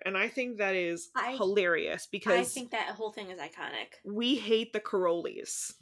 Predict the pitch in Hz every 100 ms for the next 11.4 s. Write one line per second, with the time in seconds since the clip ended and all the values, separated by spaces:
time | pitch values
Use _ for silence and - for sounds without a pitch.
0 | - 208 208 240 196 240 254 - 240 190
1 | - 214 214 220 - 220 196 233 - -
2 | _ - 214 196 202 185 170 233 208 220
3 | 285 285 - - _ _ _ - 214 247
4 | 269 - 247 269 277 240 208 214 202 -
5 | 233 190 180 170 - 185 208 _ _ _
6 | _ _ _ _ _ - 185 190 - -
7 | - _ _ - 196 - _ 247 302 294
8 | 247 233 202 185 190 214 190 170 156 -
9 | - - - _ 294 320 285 247 269 247
10 | 359 - _ - - 220 226 185 - 208
11 | 190 180 156